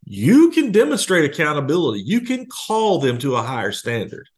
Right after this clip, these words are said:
especially if you're in a t-, strong relationship with them. You know,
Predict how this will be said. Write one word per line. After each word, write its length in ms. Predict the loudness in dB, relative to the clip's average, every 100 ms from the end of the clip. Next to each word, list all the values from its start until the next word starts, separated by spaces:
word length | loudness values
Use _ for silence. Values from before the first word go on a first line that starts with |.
| -20 -20 -6
especially 920 | -2 0 0 2 2 2 0 0 2
if 180 | 0 -2
you're 180 | -4
in 80 | -4
a 80 | -6
t-, 180 | -12 -12
strong 340 | -6 -2 0
relationship 720 | 0 -2 -2 -4 -8 -8 -10 -10
with 100 | -16
them. 200 | -18 -20 _ _ _ _ -20 _
You 140 | -4
know, 260 | 0 0 -4